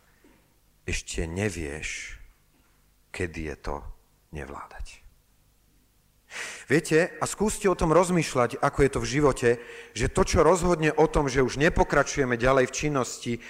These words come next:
nie je to, že naše svaly už nevládu, nevládzu. Ale čo? Ale naša mysel povedala: „Už ďalej nebehám.“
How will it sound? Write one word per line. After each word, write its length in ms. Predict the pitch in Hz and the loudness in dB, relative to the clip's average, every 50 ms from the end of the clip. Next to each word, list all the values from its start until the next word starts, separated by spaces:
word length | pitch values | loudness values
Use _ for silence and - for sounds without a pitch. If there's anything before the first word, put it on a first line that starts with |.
| - - - - | -20 -16 -8 -4
nie 240 | 123 151 170 175 170 | 0 2 4 4 4
je 60 | 160 | 4
to, 160 | - 151 135 | 2 2 0
že 80 | 135 135 | 0 0
naše 320 | 127 131 131 - - 117 | 0 0 -2 -2 -4 -8
svaly 400 | - - - 131 127 127 117 107 | -8 -4 2 4 4 4 4 4
už 160 | 95 90 - 95 | 0 -2 -4 -4
nevládu, 400 | 90 82 85 82 - - - - - - _ _ | -4 -4 -2 -4 -4 -6 -12 -20 -20 -20 _ _
nevládzu. 480 | - 98 98 90 92 85 78 - - - - - _ _ _ _ _ _ _ - | -8 -4 -4 -2 -2 -2 -4 -6 -10 -18 -20 -20 _ _ _ _ _ _ _ 0
Ale 160 | 104 104 104 | 0 0 0
čo? 240 | - - 123 98 - - - - - - _ _ _ _ _ _ _ _ _ _ - _ _ _ _ _ _ _ _ _ _ _ _ _ _ _ _ _ _ _ _ _ _ _ - | -2 -2 -4 -4 -4 -6 -20 -20 -20 -20 _ _ _ _ _ _ _ _ _ _ -20 _ _ _ _ _ _ _ _ _ _ _ _ _ _ _ _ _ _ _ _ _ _ _ -2
Ale 160 | 95 98 98 | 0 0 0
naša 320 | 101 101 98 - - 101 | 0 0 0 0 0 -2
mysel 800 | 90 92 107 123 123 - - - 90 82 80 85 85 90 92 - - - _ _ _ _ _ _ _ _ _ _ _ _ _ _ _ _ | -2 -2 -2 -4 -4 -4 -4 -4 -4 -2 -2 -2 -4 -6 -8 -10 -16 -20 _ _ _ _ _ _ _ _ _ _ _ _ _ _ _ _
povedala: 720 | - 95 92 92 95 90 87 85 82 85 85 92 - - - - _ _ _ _ _ _ _ _ _ _ _ _ _ _ _ _ _ _ _ _ _ _ _ _ - | 2 2 4 2 2 0 0 -2 0 -2 -2 -4 -6 -12 -20 -20 _ _ _ _ _ _ _ _ _ _ _ _ _ _ _ _ _ _ _ _ _ _ _ _ -8
„Už 160 | 90 85 - - | -6 -6 -4 -2
ďalej 400 | 90 82 80 78 76 82 85 78 | -2 -2 -2 -4 -4 -6 -6 -4
nebehám.“ 360 | 76 69 - - - - | -4 -6 -6 -6 -10 -12